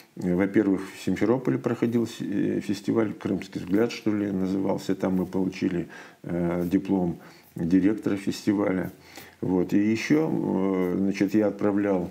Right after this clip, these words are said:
этот фильм во Владивосток на фестиваль «Меридианы Тихого». И оттуда тоже пришли два приза нам. Вот. Один очень красивый, его можно было бы даже показать. Это, э, приз, который там делают в Японии.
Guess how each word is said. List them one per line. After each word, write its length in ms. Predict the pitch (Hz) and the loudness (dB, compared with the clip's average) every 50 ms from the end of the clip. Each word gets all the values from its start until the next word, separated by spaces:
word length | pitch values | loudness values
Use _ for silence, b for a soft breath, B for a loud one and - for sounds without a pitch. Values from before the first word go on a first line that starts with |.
| B B B B B B B _ | B B B B B B B _
этот 300 | - 95 87 98 95 - | -4 0 2 2 0 0
фильм 320 | - - 110 98 92 92 | 0 0 2 2 4 2
во 100 | 87 87 92 | 2 2 2
Владивосток 840 | 92 90 95 92 90 101 101 104 101 - - 147 160 180 - - - B B B B B B B B B B B | 2 2 2 2 4 2 2 2 -4 0 2 2 2 2 -2 -6 -16 B B B B B B B B B B B
на 180 | - 98 98 95 | 0 2 2 2
фестиваль 520 | 90 95 98 - - - 101 104 98 98 | 2 0 -4 -2 0 0 2 2 2 2
«Меридианы 840 | 92 92 95 90 95 95 95 95 92 95 95 95 104 98 98 98 95 | 2 2 0 0 2 2 2 4 4 2 4 4 4 2 4 2 0
Тихого». 680 | - - - 107 104 - - 104 98 95 95 92 92 - b b b _ | -2 0 -2 -2 -2 -2 -4 -4 -4 -4 -6 -8 -10 -14 b b b _
И 80 | - | -2
оттуда 400 | 104 107 107 - 165 160 127 113 | 0 0 2 0 2 4 4 2
тоже 380 | 110 113 - - 117 120 113 113 | 2 0 -2 0 0 0 0 -2
пришли 420 | 110 - 113 113 - - 110 104 | -2 -2 -6 -8 -2 0 2 2
два 280 | 101 92 95 92 98 98 | 2 0 0 0 0 -2
приза 460 | 95 - - - 98 98 95 98 95 | -2 -4 -4 -4 -2 -2 -4 -6 -4
нам. 300 | 92 92 95 92 - 87 - B B B B B B B B B B B B _ | -4 -4 -4 -6 -6 -8 -10 B B B B B B B B B B B B _
Вот. 260 | - 85 82 82 85 | -4 0 0 2 2
Один 280 | 87 90 92 104 101 95 | 2 4 4 4 4 4
очень 260 | 92 87 92 - 87 | 2 0 0 -2 0
красивый, 480 | 82 85 85 82 - - 117 110 95 90 | 0 0 0 0 2 2 4 4 4 4
его 180 | 85 85 87 | 4 4 2
можно 320 | 85 87 87 82 - - 82 | 2 2 0 0 0 -2 -4
было 400 | 78 85 90 90 82 87 80 82 | -4 -2 -4 0 0 0 0 0
бы 140 | - - 82 | -2 -2 -2
даже 300 | 78 78 78 - 82 82 | -2 -2 -2 -2 -4 -2
показать. 600 | - - - - 82 82 87 101 113 117 113 - | -2 -4 0 0 0 0 2 2 0 0 -2 -4
Это, 220 | - 87 - - 80 | -6 -6 -4 -4 -6
э, 720 | 80 - 82 82 82 87 85 85 85 82 82 82 82 82 82 - - - - - | -6 -4 -6 -6 -6 -4 -4 -4 -4 -4 -4 -6 -6 -6 -8 -8 -10 -12 -8 0
приз, 220 | - 101 101 101 | 2 2 2 2
который 440 | - - - - 95 90 95 95 92 | 0 -2 2 2 2 4 4 2 0
там 360 | 92 - 95 92 95 87 85 85 | 2 0 0 2 2 0 -2 2
делают 400 | 85 98 98 90 92 87 - - | 2 2 2 2 0 -2 -2 -6
в 260 | - - - 87 90 | -12 -8 -6 0 2
Японии. 680 | 92 101 98 101 98 101 101 104 110 107 101 92 87 | 4 4 4 4 2 2 2 2 0 0 0 -2 -4